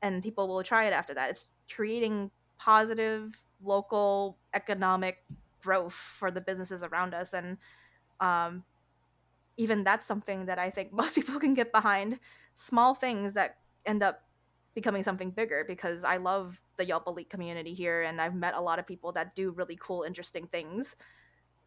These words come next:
that they also benefit their community from. And, like, uh, you don't have to be a full-on influencer to do it, but you can do it in your own way.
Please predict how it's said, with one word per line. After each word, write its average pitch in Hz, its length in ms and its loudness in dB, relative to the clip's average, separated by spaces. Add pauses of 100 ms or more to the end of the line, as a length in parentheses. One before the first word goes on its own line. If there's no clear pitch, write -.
(540)
that 170 340 4 (240)
they 185 140 0
also 190 380 4
benefit 180 440 -6
their - 100 -10
community - 440 -10
from. - 340 -12 (520)
And, 180 460 -2 (640)
like, 180 240 -6 (920)
uh, 175 360 2 (220)
you 208 80 -2
don't 214 140 4
have 208 180 6
to 190 100 0
be 185 160 0
a 175 120 4
full-on 220 400 2
influencer 190 800 -2 (520)
to 202 80 0
do 196 180 4
it, 147 160 0
but 165 220 0
you 190 60 -6
can 180 160 -2
do 185 160 0
it 185 100 -2
in 175 80 -4
your 165 140 -2
own 165 120 -4
way. 175 360 -2